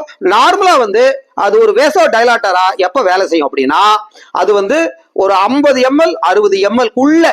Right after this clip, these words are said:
இருக்கும்போது, அது லேடிஸா இருந்ததுன்னா ஒரு இருபதுல இருந்து முப்பது எம் எல், அதுக்குள்ள இருக்கும்போது மட்டும்தான் அது வந்து வேசோ டைலேட்டரா வேலை செய்யும். அப்படி அதை வந்து ரத்த குழாய்களை விரிச்சுடும் பொழுது என்ன ஆகும் அப்படின்னா அந்த ரத்த குழாய்கள்ல வந்து எங்குமே வந்து கொழுப்பு படியாது.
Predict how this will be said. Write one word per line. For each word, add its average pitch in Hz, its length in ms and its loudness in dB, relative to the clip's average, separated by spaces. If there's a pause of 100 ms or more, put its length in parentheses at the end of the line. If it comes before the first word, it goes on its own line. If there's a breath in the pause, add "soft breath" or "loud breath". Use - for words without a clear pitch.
(120)
இருக்கும்போது, 170 440 0
அது 202 160 0
லேடிஸா 262 380 0
இருந்ததுன்னா 202 300 0
ஒரு 202 120 2
இருபதுல 220 260 0
இருந்து 196 180 -6
முப்பது 165 260 -4
எம் 160 180 0
எல், 139 80 -4 (260 loud breath)
அதுக்குள்ள 294 480 0
இருக்கும்போது 233 580 -2
மட்டும்தான் 185 720 0 (280 loud breath)
அது 180 200 -2
வந்து 180 280 0 (340 loud breath)
வேசோ 240 440 0
டைலேட்டரா 226 580 0
வேலை 175 220 0
செய்யும். 160 380 -2 (220 loud breath)
அப்படி 175 300 0
அதை 190 160 2
வந்து 233 220 0
ரத்த 220 180 -2
குழாய்களை 220 420 2
விரிச்சுடும் 269 440 0
பொழுது 208 160 0
என்ன 180 160 -2
ஆகும் 160 180 0
அப்படின்னா 151 260 -2 (280 loud breath)
அந்த 190 180 -4
ரத்த 202 220 -2
குழாய்கள்ல 196 480 0
வந்து 175 260 0
எங்குமே 214 380 -2
வந்து 208 240 -4
கொழுப்பு 269 400 0
படியாது. 185 520 0